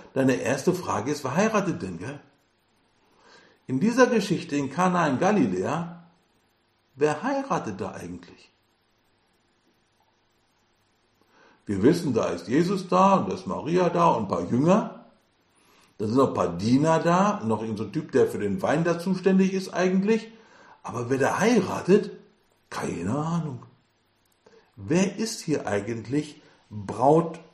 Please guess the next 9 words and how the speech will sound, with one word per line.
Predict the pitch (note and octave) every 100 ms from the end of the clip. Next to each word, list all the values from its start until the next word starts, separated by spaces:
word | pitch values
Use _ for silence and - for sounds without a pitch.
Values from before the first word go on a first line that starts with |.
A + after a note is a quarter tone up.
| _
und | D3 C#3+ A#2+
Bräutigam? | - G#3 A3 - G#2 - - D#3+ - _ _ _ _ _ _ -
Wer | G2 E3 F#3
ist | F3+ - -
eigentlich | G#2+ B2 B2+ D3
das | D#3 C3+
Brautpaar? | B2 C3+ E3+ A3 G#3 - - _ _ - - - - - - _ _ _ _ _ _ _ _ _ _ _ _ _ _ _ _ _ _ _ _ _ _ _ _ _ _ _ _ _ _ _ _ _ _ _ _ _ _
Das | B2 A2+ G#2
Brautpaar | F#2+ B2 E3 E3+ - - D#2+ G2+ C3+ -